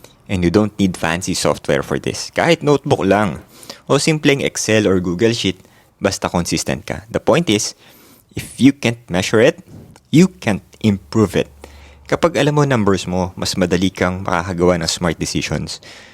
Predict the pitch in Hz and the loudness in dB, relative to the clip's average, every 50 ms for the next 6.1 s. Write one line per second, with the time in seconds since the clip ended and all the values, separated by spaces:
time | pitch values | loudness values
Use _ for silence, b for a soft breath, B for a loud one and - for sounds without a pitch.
0 | B B B - - 101 95 90 92 98 110 120 127 113 - 95 87 - 73 76 | B B B -2 0 2 2 2 2 2 2 0 -2 -4 -6 -6 -4 -4 -4 -2
1 | 82 85 90 90 87 90 90 82 80 73 - - - - - 64 - - _ _ | -2 -2 -2 -4 -6 -8 -6 -6 -6 -6 -6 -12 -12 -10 -10 -10 -10 -14 _ _
2 | - - - 95 92 - - - 85 87 80 - 98 107 123 117 107 98 85 82 | -16 -8 -6 -4 -2 0 0 0 -2 -2 0 2 2 2 2 0 0 -2 0 0
3 | 85 82 80 80 80 - - - _ _ _ _ _ b b b b b _ _ | -2 0 0 -2 -2 -2 -4 -14 _ _ _ _ _ b b b b b _ _
4 | - - - - - 135 120 - 107 107 123 120 - 120 - - 107 104 101 101 | -6 -6 -6 -4 -4 -2 0 2 0 0 0 0 -2 -2 0 2 2 2 2 2
5 | 98 95 90 87 - - 82 - - 87 80 78 - - - - - - - - | 0 0 -2 -2 -2 -4 -4 -4 -4 -8 -8 -6 -8 -8 -8 -10 -12 -12 -12 -14
6 | - | -16